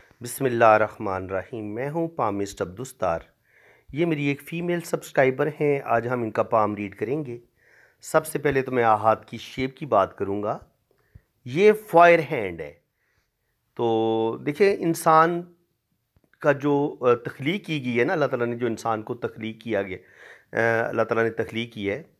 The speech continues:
इंसान को, तो वो चार अनासर से इंसान बने। फोर एलिमेंट हैं जिनसे इंसान को तख्लीक किया गया है। एक है अज-, मट्टी, अर्थ, दूसरे नंबर पे है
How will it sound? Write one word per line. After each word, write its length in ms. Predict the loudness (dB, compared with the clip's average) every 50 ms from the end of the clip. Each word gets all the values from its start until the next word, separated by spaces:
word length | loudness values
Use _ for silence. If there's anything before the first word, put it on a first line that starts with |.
| _ _ -14
इंसान 360 | -14 -6 -2 0 0 0 -2
को, 160 | -4 -8 -12
तो 100 | -12 -12
वो 200 | -10 -8 -8 -8
चार 540 | -8 -10 _ _ 0 4 8 8 10 8 8
अनासर 520 | 6 2 0 2 2 2 2 2 -2 -4
से 180 | -4 -4 -6 -6
इंसान 440 | -6 -8 -10 -12 -12 -10 -10 -10 -8
बने। 320 | -10 -10 -12 -12 -16 -18 _ _ _ _ _ _ _ _ _ _
फोर 420 | _ -2 2 4 4 4 4 4 2
एलिमेंट 520 | 2 4 4 4 4 4 2 2 -2 -6 -8 -6
हैं 380 | -4 -4 -4 -4 -8 -12 _ _ _ _ _ _ _ -12
जिनसे 300 | -8 -8 -8 -6 -4 -2
इंसान 360 | -2 -2 -2 0 0 0 0 0
को 120 | -4 -6
तख्लीक 480 | -4 -4 -6 -6 -6 -8 -10 -10 -8 -4
किया 180 | 0 0 0
गया 220 | 0 -2 -4 -6 -6
है। 200 | -8 -10 _ _ _ _ _ _ _ _ _ _ _ _ -2
एक 280 | 0 0 0 0 -4
है 520 | -6 -2 2 4 4 4 2 -2 -10 _ _ -8
अज-, 180 | -8 -6 -6 -6
मट्टी, 540 | -4 -2 -2 -2 -2 -2 -4 -6 -6 -8 -16 _ _ _ _ _ _ _ _ _ 0
अर्थ, 400 | 4 4 4 4 2 -4 -16 -20 _ _ _ _ _ _ _ _ _ _ _ _ _ _ _ _ _ _ _ _ _ _ -18
दूसरे 360 | -12 -10 -10 -6 -2 -2 0 0
नंबर 260 | 0 0 0 -2 -4
पे 200 | -2 -2 -2 -2 0 0
है 460 | 0 0 2 2 0 -2 -4 -8 _